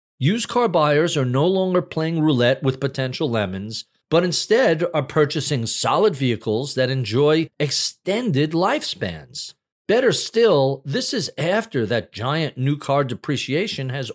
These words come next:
already occurred. In fact, one of my favorite purchases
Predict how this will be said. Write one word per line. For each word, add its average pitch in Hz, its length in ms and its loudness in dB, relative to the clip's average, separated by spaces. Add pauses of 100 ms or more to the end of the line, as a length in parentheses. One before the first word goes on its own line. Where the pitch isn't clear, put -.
already 156 580 -2
occurred. 165 600 -2 (200)
In 180 140 -2
fact, 214 380 -2 (160)
one 185 260 0
of 254 60 -4
my 170 160 0
favorite 175 600 -4
purchases 113 840 -6